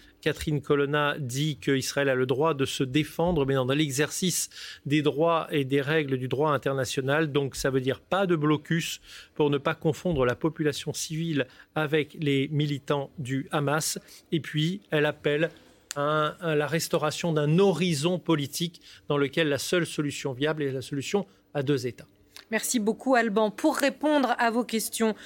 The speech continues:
Speaker 2: Anthony Bélanger, éditorialiste, euh, euh, international à France Inter, Ziad Majed,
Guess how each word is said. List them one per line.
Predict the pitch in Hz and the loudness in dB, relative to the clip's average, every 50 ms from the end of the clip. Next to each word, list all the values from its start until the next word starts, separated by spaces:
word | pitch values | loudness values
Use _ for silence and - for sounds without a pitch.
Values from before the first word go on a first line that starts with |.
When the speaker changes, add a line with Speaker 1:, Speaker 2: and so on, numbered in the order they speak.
| - - - | -16 -4 0
Speaker 2:
Anthony | 254 254 247 269 269 247 254 254 | 2 2 4 4 4 6 6 4
Bélanger, | 220 240 233 226 220 220 208 208 233 226 220 214 220 | 4 4 4 4 2 0 2 2 2 2 2 2 0
éditorialiste, | 226 190 202 202 202 - 214 214 220 208 214 208 226 220 - - - | -2 -4 -4 -4 -2 2 2 4 4 4 4 4 2 0 0 0 0
euh, | 202 190 190 185 175 - - - - - - | 2 4 4 2 2 -2 -6 -14 -16 -6 0
euh, | 190 196 185 185 185 185 180 180 185 - | 2 4 6 6 6 6 6 4 4 2
international | 214 208 196 - 190 196 202 208 - - 226 214 208 208 208 208 | 2 2 2 2 4 4 4 2 2 2 2 2 4 4 4 4
à | - 208 202 | 2 2 0
France | - - - 240 233 - - | -2 0 0 2 2 2 2
Inter, | 226 214 - - 240 247 233 233 | 0 0 2 2 2 2 2 2
Ziad | 196 220 233 220 196 | 2 2 2 2 2
Majed, | 214 214 214 208 196 220 214 214 190 | 2 2 2 2 2 2 2 2 2